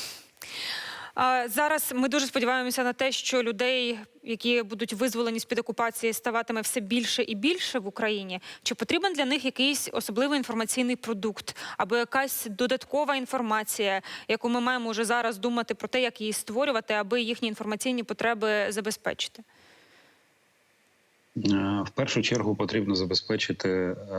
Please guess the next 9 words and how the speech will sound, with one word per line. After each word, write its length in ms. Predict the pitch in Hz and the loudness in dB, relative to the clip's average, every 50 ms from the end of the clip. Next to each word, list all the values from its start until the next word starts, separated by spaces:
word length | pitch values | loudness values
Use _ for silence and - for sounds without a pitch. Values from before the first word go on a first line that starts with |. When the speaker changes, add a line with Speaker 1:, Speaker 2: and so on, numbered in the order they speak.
| 90 87 87 87 87 85 85 87 92 | 0 0 0 0 0 -2 -4 -6 -4
Speaker 2:
нагальні 580 | 92 95 95 - 98 101 95 90 85 85 82 80 | -2 0 0 2 2 0 0 0 -4 -6 -4 -4
життєві 420 | - 85 - - 85 85 80 78 | -4 -4 -2 0 2 2 2 0
потреби. 480 | 76 - 92 - - 73 73 73 76 - - _ _ - - - _ _ - | 0 -2 -4 -4 -2 -6 -6 -6 -8 -10 -12 _ _ -18 -18 -18 _ _ 0
Друге, 440 | - 101 110 117 98 107 107 104 104 98 | 2 4 4 4 4 2 2 2 0 0
безперечно, 720 | 104 92 87 - - - - 98 98 110 - - - 104 90 | 0 0 2 2 0 2 0 2 2 2 2 2 2 2 2
потрібна 420 | 90 87 - 95 95 95 95 85 | 2 0 2 0 2 2 0 0
психологічна 880 | 78 - - 131 117 - 110 107 101 98 90 101 107 104 - - 104 90 | 0 2 2 2 2 2 2 2 2 2 2 2 2 0 0 0 0 0
професійна 640 | - - 90 - - 90 - - 95 87 85 82 | 0 -2 -2 0 0 0 2 2 0 0 0 0
допомога. 600 | 80 82 82 - - 78 76 73 76 76 76 - | 0 -2 -2 -2 -2 -4 -4 -4 -6 -8 -10 -14